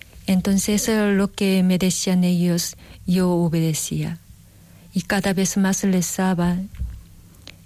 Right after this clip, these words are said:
y leía la Biblia. A mí me parecía es una llamada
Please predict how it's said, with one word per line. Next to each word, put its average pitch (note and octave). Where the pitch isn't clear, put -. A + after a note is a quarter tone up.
y F3
leía F3+
la E3+
Biblia. F3+
A G3+
mí A#3
me A#3
parecía G#3+
es G3
una F#3
llamada F#3